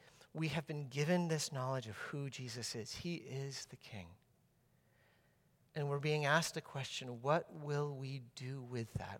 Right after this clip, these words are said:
Will we keep him far away, or will we let him be our King?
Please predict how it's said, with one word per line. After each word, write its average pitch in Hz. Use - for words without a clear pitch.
Will 143
we 147
keep -
him 143
far 139
away, 147
or 139
will 135
we 143
let 131
him 139
be 123
our 113
King? -